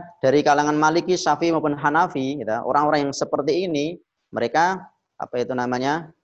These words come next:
ada dua pendapat. Ada yang mengatakan hukuman di dunia yang paling tepat bagi mereka adalah, kalau dalam kalangan mazhab Maliki dan Syafi'i, mereka dibunuh.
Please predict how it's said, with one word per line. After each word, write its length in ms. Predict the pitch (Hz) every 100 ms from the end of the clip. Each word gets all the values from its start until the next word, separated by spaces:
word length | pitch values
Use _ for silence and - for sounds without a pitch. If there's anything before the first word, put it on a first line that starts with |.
| _ 123
ada 240 | 123 131
dua 240 | 127 135
pendapat. 400 | 135 147 143 127
Ada 160 | 131 156
yang 160 | 147 147
mengatakan 480 | 143 143 151 175
hukuman 480 | 139 135 190 190 185
di 160 | 160 139
dunia 320 | 151 160 190
yang 160 | 156 156
paling 240 | 160 160
tepat 320 | 165 - 190
bagi 160 | 156 156
mereka 320 | 160 165 165 160
adalah, 320 | 123 131 160
kalau 120 | 123 123
dalam 180 | 120 123
kalangan 480 | 120 117 120 120 120 _ _
mazhab 320 | 123 113 123
Maliki 240 | 123 120 131
dan 160 | 127
Syafi'i, 320 | 123 120 156 180
mereka 240 | 160 -
dibunuh. 560 | 160 - 208 170 143